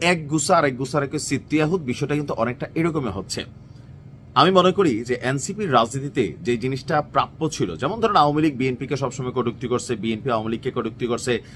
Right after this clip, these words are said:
আওয়ামী লীগ জামাতকে কটূক্তি করছে, জামাত আওয়ামী লীগ নিয়ে কটূক্তি করছে, আহ, আহ, নোংরা ভিডিও বানাইছে, অনলাইনে ছাড়ছে, এই খেলাগুলো ছিল।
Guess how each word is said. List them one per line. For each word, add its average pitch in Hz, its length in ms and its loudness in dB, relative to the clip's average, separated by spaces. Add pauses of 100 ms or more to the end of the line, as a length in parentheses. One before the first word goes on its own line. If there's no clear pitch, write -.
(380)
আওয়ামী 139 220 4
লীগ 139 140 2
জামাতকে 143 440 2
কটূক্তি 135 340 0
করছে, 131 260 0
জামাত 143 340 4
আওয়ামী 139 220 4
লীগ 135 160 0
নিয়ে 139 260 0
কটূক্তি 120 360 -2
করছে, 123 380 0 (140)
আহ, 104 360 -2
আহ, 104 260 -8
নোংরা 147 360 4
ভিডিও 135 320 2
বানাইছে, 131 420 2
অনলাইনে 127 480 -2
ছাড়ছে, 123 440 -2
এই 220 160 -2
খেলাগুলো 160 420 4
ছিল। 123 300 -4